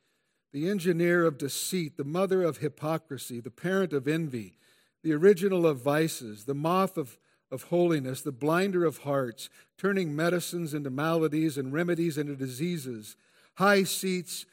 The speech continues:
are never but uneasy, and crowns are always stuffed with thorns. James was well aware that sinful ambitions were driving some to become teachers.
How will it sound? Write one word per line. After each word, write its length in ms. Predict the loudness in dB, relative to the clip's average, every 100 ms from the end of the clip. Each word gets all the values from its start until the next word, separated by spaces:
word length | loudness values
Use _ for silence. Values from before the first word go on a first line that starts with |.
| _ _ -2
are 140 | 0
never 380 | 4 4 4 2
but 340 | 4 2 2 -2
uneasy, 800 | -4 -4 -2 0 0 -2 -4 -6
and 180 | -8 -8
crowns 520 | 0 2 4 2 0
are 120 | -2
always 380 | 2 2 2 0
stuffed 500 | -4 0 0 0 -4
with 160 | -10 -10
thorns. 440 | -8 -8 -10 -14 _ _ _ _ _ _ _ _ _ _ _ _ _ _ _ _ _ _ _ _ _ _ _ _ _ _ _ _ _ _ -10
James 560 | 2 6 8 6 4 4
was 500 | 6 6 6 2 -10 _ _ _ _ _ -16
well 420 | -4 8 10 10
aware 380 | 8 8 8 6
that 140 | 2
sinful 540 | 0 0 0 0 0
ambitions 760 | 2 0 2 0 0 -6 -8 -4
were 100 | -4
driving 440 | 4 6 6 2
some 340 | -2 -2 0 -2
to 80 |
become 400 | -4 -4 -2 -2
teachers. 800 | -4 -8 -8 -8 -16 -20 _ -20